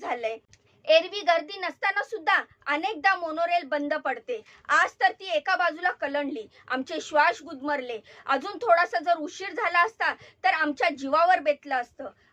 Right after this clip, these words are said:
असं प्रवाशांनी सांगितलं. आपत्कालीन परिस्थिती निर्माण झाली असती. प्रवाशांना बाहेर काढण्यासाठी एमएमआरडीए कडे किंवा मोनोरेल प्रशासनाकडे कोणतीही यंत्रणा नाहीये, असा संतापही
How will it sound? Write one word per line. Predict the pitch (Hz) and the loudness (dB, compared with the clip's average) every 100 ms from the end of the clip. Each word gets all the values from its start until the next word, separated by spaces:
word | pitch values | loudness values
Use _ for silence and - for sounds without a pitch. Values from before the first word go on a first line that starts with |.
| - | -10
असं | 247 320 | -6 -6
प्रवाशांनी | 277 277 269 269 269 262 | -2 0 2 0 -6 -8
सांगितलं. | 262 240 220 226 220 196 - - - | -6 -8 -6 -10 -8 -10 -12 -20 -8
आपत्कालीन | 247 - 302 - 285 285 311 | -6 2 0 2 0 0 -4
परिस्थिती | 302 269 294 359 285 | -4 -6 -8 -10 -6
निर्माण | 302 285 254 339 370 | -4 -4 0 0 2
झाली | 453 320 | -2 -2
असती. | 311 269 - 254 208 - - | -2 -4 -8 -18 -18 -20 -12
प्रवाशांना | - 277 294 294 302 294 | 0 2 2 0 -2 0
बाहेर | 269 262 339 | 0 0 0
काढण्यासाठी | 370 320 339 - 339 359 277 - - | 0 0 0 -2 -2 -4 -12 -14 -10
एमएमआरडीए | - 277 349 381 381 370 359 359 | -2 0 2 4 4 4 -2 -2
कडे | 415 381 330 - _ | 0 2 2 -2 _
किंवा | 330 349 392 | -4 2 2
मोनोरेल | 359 294 302 359 370 | 2 -2 0 0 -2
प्रशासनाकडे | - 330 294 339 392 349 359 349 320 - - - | -2 -4 -2 -4 -2 -2 0 2 2 0 -14 0
कोणतीही | 294 285 359 453 381 | 2 2 2 2 2
यंत्रणा | 330 277 302 294 285 | 0 2 2 2 2
नाहीये, | 277 254 233 220 - - - | 0 -2 -2 -6 -6 -16 -4
असा | 254 - 359 | -4 2 0
संतापही | - 294 294 285 277 277 311 311 | 0 -6 0 0 0 -4 -6 -8